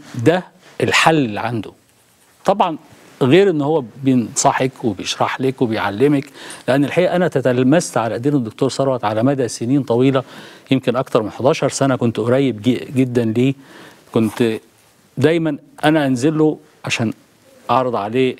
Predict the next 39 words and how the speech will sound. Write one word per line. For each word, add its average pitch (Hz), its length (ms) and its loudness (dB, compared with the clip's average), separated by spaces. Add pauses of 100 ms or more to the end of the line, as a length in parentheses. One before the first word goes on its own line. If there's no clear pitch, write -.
الشغل 117 400 0
بتاعي، 131 460 0
أو 113 360 -2
إذا 98 160 -6
كان 123 160 0
في 131 140 2
توقيعات 113 560 -2
أو 120 240 -4
إمضاءات، 120 500 0 (260)
كان 131 120 0
دايما 180 200 2
متأخر. - 440 -6 (1080)
ويقول 147 220 4
لي: 139 80 -2
"أنت 120 160 -4
دايما 147 300 0
من 120 140 -4
أصحاب 117 300 -2
الساعة 117 300 0
الحادية 110 340 -4
عشر، - 240 0 (420)
تجيني 143 300 2
آخر 139 220 -2
اليوم". 123 440 0 (500)
قلت - 140 -4
له: 139 100 4
"ما 123 140 0
أنا 123 120 0
عشان 113 260 -4
أتعلم 120 440 -2
منك، 113 340 -6 (400)
عشان 101 260 -2
أستفاد". 113 500 -2 (760)
وكانت 123 260 2
بتبقى 147 360 0
أحيانا 143 320 2
جلسة 139 340 0
طويلة 127 440 2
جدا، 123 360 0